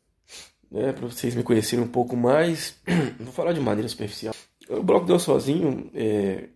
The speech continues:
ele surgiu de um... de uns stories meus do Instagram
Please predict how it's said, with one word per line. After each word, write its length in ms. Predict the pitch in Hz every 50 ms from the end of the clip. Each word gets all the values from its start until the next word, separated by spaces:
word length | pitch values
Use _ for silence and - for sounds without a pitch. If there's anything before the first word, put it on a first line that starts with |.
| _ _
ele 140 | - - 120
surgiu 720 | - - 156 165 127 120 113 123 131 180 190 165 139 - - - _ _ _ _ _ _ _ _
de 220 | - - - 151
um... 280 | 147 170 175 165 147 131
de 140 | - 135 151
uns 80 | 160
stories 460 | 165 175 - - 143 139 139 139 127 131
meus 240 | 120 127 139 135
do 60 | 135 135
Instagram 500 | - - 135 139 - 139 151 180 196